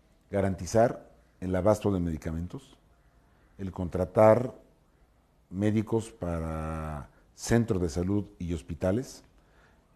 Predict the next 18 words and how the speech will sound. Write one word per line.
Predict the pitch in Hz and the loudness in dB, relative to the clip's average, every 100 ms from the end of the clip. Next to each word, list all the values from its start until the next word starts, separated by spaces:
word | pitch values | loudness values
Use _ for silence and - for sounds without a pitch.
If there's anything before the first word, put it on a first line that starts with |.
| _ | _
nos | 104 95 101 | -10 -6 -4
ha | 107 | -2
permitido | 107 98 87 107 104 104 104 104 98 92 90 | -2 -2 -2 -2 2 2 4 2 0 -2 -2
garantizar | 90 92 87 82 82 107 | -2 -4 -6 -6 0 2
el | 101 | 2
equipamiento | 82 90 90 95 104 107 117 117 - | 0 -4 -2 0 0 0 -2 -2 -4
y | 98 | -4
la | 90 | -2
modernización | 87 87 87 82 87 78 76 101 104 104 101 - - _ _ | -2 -4 -4 -4 -8 -8 -10 -4 0 -2 -4 -12 -20 _ _
de | 90 92 | -8 -6
nuestra | 90 82 - 87 85 82 80 76 73 - _ _ _ _ | -6 -6 -6 -6 -6 -6 -8 -10 -14 -20 _ _ _ _
infraestructura | - 95 80 87 - 87 - 120 135 - - _ _ _ | -10 -8 -6 -6 -6 -12 0 0 0 -4 -20 _ _ _
y | 104 | -12
sobre | 92 98 95 | -4 -2 -2
todo | - 123 123 | 2 2 2
nos | 113 87 | 0 -2
ha | 110 | -2
permitido | 113 107 98 113 107 110 120 | -2 -4 -4 -2 0 0 -2